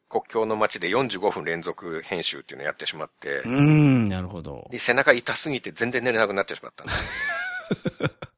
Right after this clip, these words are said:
Speaker 1: なんか楽しくて。
Speaker 2: ああ、はあはあはあはあ。編集が。
Speaker 1: うん、旅先でなんか孤独で寂しいところにこう、日本的なことやれるのが、
Speaker 2: うんうんうん。
Speaker 1: ちょっと楽しかったんで、
Speaker 2: なるほど、なるほど。
Speaker 1: 頑張ってやってたら、そこもちょっと今年の検討課題だなと思ってますけどね。
Speaker 2: はいはいはいはいは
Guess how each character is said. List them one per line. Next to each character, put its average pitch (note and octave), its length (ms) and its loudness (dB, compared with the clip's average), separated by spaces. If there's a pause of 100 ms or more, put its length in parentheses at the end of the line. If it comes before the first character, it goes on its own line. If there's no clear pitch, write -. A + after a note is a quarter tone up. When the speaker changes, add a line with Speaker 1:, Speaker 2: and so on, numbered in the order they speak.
(200)
Speaker 1:
な A#2 60 4
ん G2 80 0
か C#3+ 140 8
楽 F3 120 10
し - 80 6
く - 140 -2
て。 - 200 -14 (760)
Speaker 2:
あ D#3 60 6
あ、 D3+ 200 8
は - 20 4
あ A#2+ 40 2
は A2+ 120 0
あ G2 60 -4
は G2 180 -8 (240)
あ - 40 -16
は - 20 -14
あ。 - 100 -18
編 D#3+ 160 6
集 D3 180 4
が。 G2+ 220 2
Speaker 1:
う G#2 280 0
ん、 G2 40 -6
旅 B2+ 240 2
先 C3+ 300 4
で B2+ 100 4
な B2+ 140 6
ん B2 80 0
か - 360 -2
孤 - 140 2
独 C#3 160 6
で C#3+ 80 6
寂 C#3+ 240 6
し - 120 4
い - 40 -2
と - 140 -4
こ F#2 100 -2
ろ G#2+ 140 2
に D2+ 140 -10
こ - 220 -12
う、 E2+ 60 -6
日 A2 80 0
本 C#3 160 2
的 C#3 240 2
な B2+ 100 6
こ C3 140 -2
と - 80 -4
や D#2 140 -4
れ E2+ 100 -4
る F#2 80 -12
の D#2 140 -14
が、 B1 100 -18
Speaker 2:
う - 40 -2
ん - 20 2
う B2+ 40 6
ん B2+ 40 6
う G2 220 2
ん。 E2+ 100 -4
Speaker 1:
ち E2 60 -8
ょ D2+ 40 -8
っ D2 100 -10
と E2+ 120 -6
楽 F2 100 -4
し - 80 -4
か - 100 -6
っ - 40 -6
た - 40 -20
ん - 40 -8
で、 B2+ 80 2
Speaker 2:
な B2+ 40 4
る A2+ 60 2
ほ G#2+ 60 -2
ど、 G#2+ 100 0
な F#2+ 80 -4
る F2+ 60 -6
ほ E2+ 100 -8
ど。 E2 60 -8
Speaker 1:
頑 F2 120 -2
張 F#2 60 0
っ F2 60 -2
て D2+ 100 -14
や B1 60 -10
っ - 20 -20
て - 100 -20
た - 120 -18
ら、 A1 60 -20 (300)
そ - 160 -4
こ C#3+ 120 0
も C3+ 120 6
ち - 100 -4
ょ - 20 -2
っ - 40 -2
と - 140 -10
今 - 200 -10
年 G#2 240 2
の F#2 100 0
検 F#2+ 280 -2
討 F2+ 160 0
課 - 140 4
題 C2+ 180 -4
だ A#2 120 -2
な B2+ 160 -2
と - 120 -16
思 D3 120 4
っ C3 100 2
て G#2+ 60 -4
ま F#2+ 140 -6
す E2+ 80 -10
け C#2 40 -8
ど C2+ 80 -10
ね。 - 20 -12
Speaker 2:
は E2 40 -12
い - 20 -12
は F#2+ 80 -8
い - 40 -8
は G2+ 40 -18
い G2 60 -20
は - 60 -16
い - 20 -16
は - 60 -18